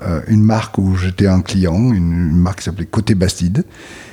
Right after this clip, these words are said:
et qui était très charmante, très artisanale, qui avait vraiment, euh, beaucoup de caractère dans son jus, euh,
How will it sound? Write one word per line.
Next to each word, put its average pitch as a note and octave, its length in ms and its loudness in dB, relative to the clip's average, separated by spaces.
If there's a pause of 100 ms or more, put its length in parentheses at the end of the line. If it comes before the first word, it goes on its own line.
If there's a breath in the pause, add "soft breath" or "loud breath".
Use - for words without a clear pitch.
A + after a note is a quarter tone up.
(140 loud breath)
et - 80 2
qui - 180 0
était G#2+ 180 2
très - 200 0
charmante, G#2+ 480 0
très A2+ 240 -2
artisanale, G#2+ 760 0 (520 loud breath)
qui A2 140 0
avait A#2 160 2
vraiment, B2 340 2
euh, C2 580 -4 (160)
beaucoup G#2 400 0
de B2 80 -6
caractère A#2 680 2
dans A#2 140 0
son A#2 260 2
jus, A#2+ 560 2
euh, F#2+ 120 0